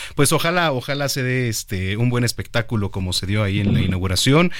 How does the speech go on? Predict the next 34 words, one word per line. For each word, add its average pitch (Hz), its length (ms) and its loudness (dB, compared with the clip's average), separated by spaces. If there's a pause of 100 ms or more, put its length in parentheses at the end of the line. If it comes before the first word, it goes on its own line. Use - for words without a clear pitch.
(200)
y, 123 140 4
y 123 160 4
enhorabuena 120 540 2
por 117 120 -4
Horacio 131 260 -2
de 107 100 -4
la 98 100 -6
Vega, 120 260 -2
que 131 100 -8
ha 120 60 -4
traído 113 320 -4
el 104 60 -2
softball 117 440 -2
profesional 104 520 2
ya 113 100 0
aquí. 156 320 0 (240)
Digo, 196 160 4
vamos 151 240 2
a 131 40 2
ver 131 160 2
cómo 139 180 -2
están 135 200 0
en 131 80 -2
cuestiones 113 360 -2
de 107 100 0
paga, 147 240 0
seguramente 117 500 -2
el 101 80 0
mínimo 107 380 -2
por 98 160 -4
ahora, 135 300 2
en 120 60 0
lo 101 120 0
que 92 200 -2